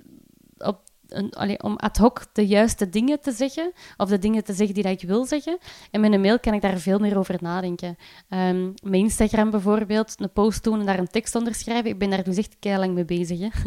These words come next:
<laughs> Om daar de juiste woorden in te vinden. Ik vind dat ook superbelangrijk om de juiste woorden te gebruiken. En ik merk in mijn stories, of ook zelfs met deze podcast op te nemen,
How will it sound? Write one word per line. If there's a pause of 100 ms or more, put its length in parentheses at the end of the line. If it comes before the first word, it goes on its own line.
(120)
<laughs>
Om
daar
de
juiste
woorden
in
te
vinden.
Ik
vind
dat
ook
superbelangrijk
om
de
juiste
woorden
te
gebruiken. (400)
En
ik
merk
in
mijn
stories,
of
ook
zelfs
met
deze
podcast
op
te
nemen,